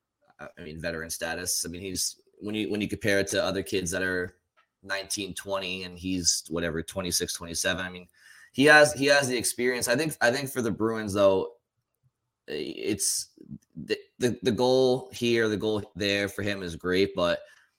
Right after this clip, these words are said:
they don't need that from him in the playoffs. What they need is, is him to be, uh, just that really, um,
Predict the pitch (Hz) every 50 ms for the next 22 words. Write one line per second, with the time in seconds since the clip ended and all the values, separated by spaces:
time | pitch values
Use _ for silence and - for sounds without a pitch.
0 | _ _ _ _ - - - 123 123 123 117 110 113 110 98 101 101 98 92 90
1 | 98 95 92 90 87 82 - - 90 90 90 90 87 - - 92 82 98 98 98
2 | 98 95 92 90 90 87 85 85 - - - - 95 101 101 98 87 - - 110
3 | 95 92 - - 95 80 85 98 98 95 95 92 90 90 87 85 87 101 - _
4 | _ _ _ _ _ _ _ - - 113 - 107 110 110 - 101 101 104 104 101
5 | 101 98 95 90 92 - _ _ _ _ 98 101 101 98 92 90 90 90 90